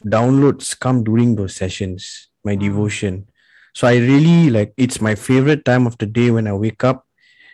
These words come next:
Speaker 1: It's like breakfast for me lah, bro. If I don't have that devotion, my day is bad shape. I cannot, I cannot function properly. I'll be very moody, very edgy. So what keeps me grounded and level-headed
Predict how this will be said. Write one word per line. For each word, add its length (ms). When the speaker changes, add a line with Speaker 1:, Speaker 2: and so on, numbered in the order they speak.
Speaker 1:
It's 220
like 340
breakfast 560
for 100
me 220
lah, 100
bro. 280
If 180
I 80
don't 300
have 420
that 180
devotion, 520
my 180
day 480
is 320
bad 240
shape. 300
I 100
cannot, 320
I 80
cannot 300
function 400
properly. 480
I'll 100
be 80
very 240
moody, 520
very 360
edgy. 540
So 140
what 200
keeps 300
me 200
grounded 600
and 180
level-headed 800